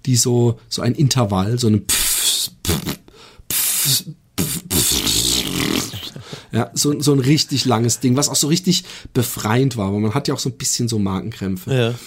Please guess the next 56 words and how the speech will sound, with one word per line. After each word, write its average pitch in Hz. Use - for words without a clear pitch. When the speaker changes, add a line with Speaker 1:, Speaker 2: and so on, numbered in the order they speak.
Speaker 1:
Und 160
das 160
hat -
so 170
gestunken, 143
dass 117
ich -
dachte, -
„Ui, 139
ui, 107
ui, 120
ui, 98
ui, 90
ui, 87
ui.“ 87
Und 147
dann, 151
äh, 147
ich -
hab -
meinen 214
Kopf -
vielleicht -
fünf -
oder 127
zehn 151
Grad 123
so 143
zur -
Seite. 104
Ich -
hab -
so -
getan, 139
als 151
würde 139
ich 135
irgendwie 139
so 139
ein 131
bisschen 135
neben 135
die 143
Bühne 143
in -
die 131
Ferne 123
gucken, 95
ja. 110
Und 143
dann 143
sehe 143
ich 185
<laughs> -
hinter 185
mir 190